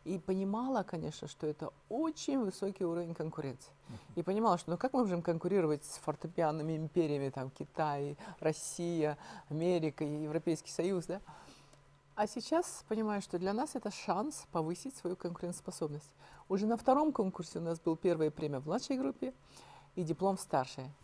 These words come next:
Speaker 1: А сейчас я с очень большим удовлетворением констатирую, что, э, в младшей группе «Мальчик из Астаны» он практически лидер, во второй средней группе «Мальчик из школы»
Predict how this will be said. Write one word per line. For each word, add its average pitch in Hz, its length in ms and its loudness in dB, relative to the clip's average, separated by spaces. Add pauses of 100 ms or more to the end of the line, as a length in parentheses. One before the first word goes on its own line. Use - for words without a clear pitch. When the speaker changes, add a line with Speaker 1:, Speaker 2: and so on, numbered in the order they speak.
Speaker 1:
А - 100 -10
сейчас - 680 0
я 175 360 2
с - 400 -10
очень 165 300 -4
большим 180 300 -2
удовлетворением 165 600 -2
констатирую, 180 580 -6
что, 151 300 -4 (680)
э, 151 240 -4
в - 260 -14
младшей 160 380 0
группе 156 460 -2 (240)
«Мальчик 143 300 -4
из 139 100 0
Астаны» 151 420 -4 (1300)
он 147 140 -4
практически - 400 -4
лидер, 151 340 -4 (540)
во 156 340 0 (400)
второй 180 600 2 (260)
средней 170 380 2
группе 156 680 -2 (140)
«Мальчик 151 640 -4
из - 420 -8 (320)
школы» 147 480 2